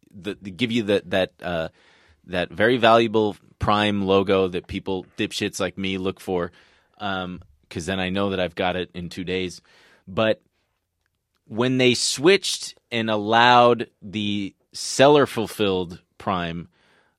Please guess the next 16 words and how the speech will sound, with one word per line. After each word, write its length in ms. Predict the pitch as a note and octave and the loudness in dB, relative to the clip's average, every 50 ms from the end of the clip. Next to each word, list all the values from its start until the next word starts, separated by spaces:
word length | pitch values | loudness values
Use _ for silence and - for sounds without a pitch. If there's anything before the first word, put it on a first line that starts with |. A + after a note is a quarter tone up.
| _ _ - | _ _ -8
they 200 | G2 G#2 A2 A2 | -4 -2 -2 -2
said 340 | - - D3 D3+ D#3+ D3+ | 0 2 2 2 2 2
that 160 | B2+ C3 G#2+ - | 2 0 0 0
the 100 | A2+ G2+ | -4 -6
sellers 440 | - - C#3 C3+ C#3 C#3+ D3+ - | 0 4 4 4 6 4 2 0
who 100 | - B2+ | -2 -4
fulfilled 520 | A2 - - A2+ - - B2+ B2+ C3 B2+ G#2 | -4 -2 -4 -6 -2 0 2 2 2 2 2
their 180 | A#2 G#2+ F2+ | 0 0 0
own 180 | G#2+ A2+ A#2+ B2+ | -2 -4 -4 -4
products 500 | - - A#2 G#2+ G#2 G#2 G2+ G2 - - | -2 2 2 2 2 2 0 -4 -6 -8
were 120 | G2 G2 | -10 -10
promising 640 | F2+ - - - A2+ A#2 C3+ D3+ - - E3+ E3+ F3 | -10 -8 -4 -2 0 0 0 -2 -4 -4 -2 -2 0
deliveries 520 | E3+ F#3 F3 E3+ D3+ A#2+ C3 C3+ C3+ B2 G#2+ | 2 2 4 4 4 2 2 0 0 -2 -4
within 320 | G#2+ F#2+ - G2 G2 A2 | -6 -6 -6 -6 -8 -8
two 200 | - - - D#3 | -6 -6 -6 -2
days, 580 | D3+ D3+ D#3+ D3+ B2+ G#2 G2 G2 G2+ - - - | 2 6 6 6 6 4 2 0 -4 -8 -12 -16